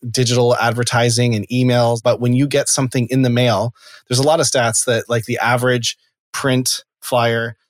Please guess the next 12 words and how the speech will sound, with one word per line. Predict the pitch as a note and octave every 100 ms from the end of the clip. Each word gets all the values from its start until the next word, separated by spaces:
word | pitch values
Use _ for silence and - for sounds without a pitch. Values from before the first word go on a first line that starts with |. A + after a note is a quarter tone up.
| _
stays | - - C#3 B2 B2+ B2+
on | A#2+ A#2+
a |
counter | A#2 - A2+ B2 C3 B2+ -
for | -
three | A#2+ - C#3
weeks | A#2+ B2+ C3+ - -
before | A#2+ C3+ B2
it |
gets | A#2+ -
thrown | - C3
out. | A2+ A#2